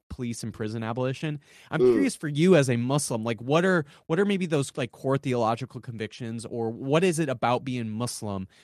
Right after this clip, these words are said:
Speaker 1: for you in particular that has informed or made you impa-, impassioned about prison abolition?
Speaker 2: Yes, thank you. So we have that same principle. Uh, there's a, there's an Islamic hadith from the Prophet. He says, "Li jarika alayka haqq,"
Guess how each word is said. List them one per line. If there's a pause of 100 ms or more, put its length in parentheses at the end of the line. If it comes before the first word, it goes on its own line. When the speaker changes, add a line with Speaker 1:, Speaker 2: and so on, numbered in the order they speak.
Speaker 1:
for
you
in
particular (300)
that
has (580)
informed
or
made
you
impa-, (140)
impassioned
about
prison
abolition? (340)
Speaker 2:
Yes,
thank
you. (1000)
So
we
have
that
same
principle.
Uh,
there's
a,
there's
an
Islamic
hadith
from
the
Prophet.
He
says,
"Li
jarika
alayka
haqq,"